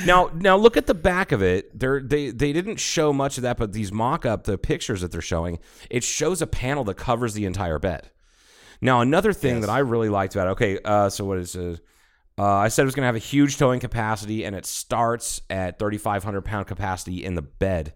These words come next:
Speaker 2: It's in the,
Speaker 1: They don't,
Speaker 2: yeah.
Speaker 1: they haven't said what the towing capacity is going to be.
Speaker 2: Well, no, they did. They
Speaker 1: Uh,
Speaker 2: had it up there. But
Speaker 1: oh, did
Speaker 2: I,
Speaker 1: they?
Speaker 2: I, uh,
Speaker 1: Oh,
Speaker 2: I didn't,
Speaker 1: okay.
Speaker 2: I didn't see what the, what the big one was. What, the, the small one is seventy-five hundred pounds.
Speaker 1: Yes, s-, small one, seventy-five hundred pounds, which is, I think that's good for
Speaker 2: I
Speaker 1: most
Speaker 2: say
Speaker 1: people.
Speaker 2: small one. It's the same size. It's just the less capacity.
Speaker 1: Yeah, it only has one motor.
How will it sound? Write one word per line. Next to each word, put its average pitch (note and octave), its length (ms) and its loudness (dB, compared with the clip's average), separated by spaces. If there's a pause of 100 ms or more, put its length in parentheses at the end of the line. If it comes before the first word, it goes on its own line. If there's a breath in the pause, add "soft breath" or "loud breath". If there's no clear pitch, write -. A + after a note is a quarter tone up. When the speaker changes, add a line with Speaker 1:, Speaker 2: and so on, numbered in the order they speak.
(140)
Speaker 2:
It's G#2+ 240 -8
in F#2+ 80 -6
the, F#2 80 -2
Speaker 1:
They A2+ 140 4
don't, B2+ 140 2
Speaker 2:
yeah. - 40 -2
Speaker 1:
they A#2+ 80 2
haven't C#3 160 0
said D#3+ 120 2
what C3+ 100 -2
the B2 120 0
towing B2 300 -2
capacity F#2+ 560 -4
is D#2+ 80 -6
going D#2 200 -6
to D2 40 -8
be. D2 160 -10
Speaker 2:
Well, C3 140 6
no, C3 160 8
they A#2 120 6
did. A2+ 220 4
They G#2 60 6
Speaker 1:
Uh, - 20 8
Speaker 2:
had B2 200 6
it G#2+ 60 4
up G#2+ 140 4
there. E2+ 220 0
But B2 140 6
Speaker 1:
oh, - 40 4
did C3 160 6
Speaker 2:
I, F#2+ 280 4
Speaker 1:
they? F#2 60 2
Speaker 2:
I, F2 140 0
uh, C3 80 2
Speaker 1:
Oh, A2 280 4
Speaker 2:
I G2 80 2
didn't, G2 180 2
Speaker 1:
okay. D#2+ 80 -2
Speaker 2:
I G2+ 80 -4
didn't G2 180 -2
see G#2+ 240 -4
what F2+ 100 -4
the, F2 120 -4
what E2 200 -10
the E2+ 60 -10
big E2 200 -2
one D#2+ 220 -8
was. D#2+ 200 -6
What, A#2 260 -2
the, A#2 80 4
the A2+ 240 2
small C3+ 380 4
one F#2+ 160 0
is F2+ 120 -4
seventy-five G2 400 -2
hundred F2 200 -8
pounds. D#2+ 320 -8
Speaker 1:
Yes, G2+ 280 4
s-, C#3+ 200 -4
small D3+ 240 6
one, C#3+ 80 0
seventy-five A#2+ 420 -2
hundred G#2 220 -2
pounds, G2 240 -4
which A2 160 -8
is, A2 80 -6
I C3 100 -4
think A#2+ 180 -4
that's F#2+ 140 -2
good - 160 -6
for - 80 -6
Speaker 2:
I - 60 0
Speaker 1:
most - 40 2
Speaker 2:
say D3+ 120 6
Speaker 1:
people. G2 100 2
Speaker 2:
small A2 260 8
one. G2+ 120 2
It's F#2 80 -6
the A2 80 -4
same A2 240 0
size. F#2 340 0
It's F#2+ 100 -8
just - 200 -6
the F#2 80 -2
less F#2 240 -2
capacity. D#2+ 460 -8
Speaker 1:
Yeah, G#2+ 120 4
it G#2+ 60 4
only A2+ 180 2
has G#2 180 0
one F#2+ 300 4
motor. D2 380 -2